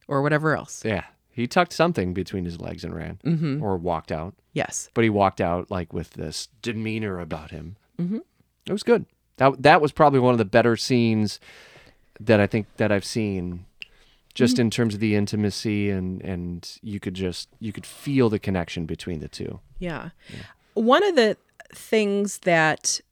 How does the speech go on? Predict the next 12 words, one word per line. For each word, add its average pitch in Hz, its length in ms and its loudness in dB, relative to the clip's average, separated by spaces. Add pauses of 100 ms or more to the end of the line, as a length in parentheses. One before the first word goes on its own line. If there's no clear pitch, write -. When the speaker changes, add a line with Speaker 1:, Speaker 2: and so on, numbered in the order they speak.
(540)
Speaker 1:
causes 190 480 2
issues 180 420 0
for 156 560 2
a, 147 140 -2 (160)
a, 104 140 -6 (100)
a - 20 0
number 170 300 2
of 160 120 -4
couples 156 460 -2
that 165 140 -2
I 151 140 2
see 156 520 -6